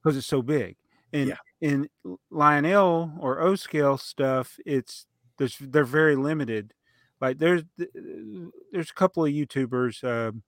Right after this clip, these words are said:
Speaker 1: the guy that smiles and holds his trains like this, um, that you, I think your son, uh, your
Speaker 2: Oh,
Speaker 1: grandson
Speaker 2: B P, B B R, B-,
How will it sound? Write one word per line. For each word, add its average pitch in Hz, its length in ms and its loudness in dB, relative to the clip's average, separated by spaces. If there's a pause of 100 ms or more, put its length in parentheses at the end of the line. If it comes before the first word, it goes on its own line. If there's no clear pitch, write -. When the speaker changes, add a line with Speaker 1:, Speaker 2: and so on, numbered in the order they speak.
(400)
Speaker 1:
the 143 120 -4
guy 156 220 8
that 143 160 -6
smiles 147 420 2
and 131 100 -4
holds 143 260 -2
his 127 120 -10
trains 131 580 -8 (500)
like 127 160 -4
this, 127 480 -4 (440)
um, 110 420 -6 (160)
that 131 160 -2
you, 147 120 -4
I 135 80 2
think 170 200 0
your 156 120 2
son, 156 280 -6
uh, 156 80 -2
your 131 220 0
Speaker 2:
Oh, 165 80 8
Speaker 1:
grandson 160 340 4
Speaker 2:
B 170 180 2
P, - 20 -
B 151 160 2
B 160 120 2
R, 156 240 2
B-, 143 200 -6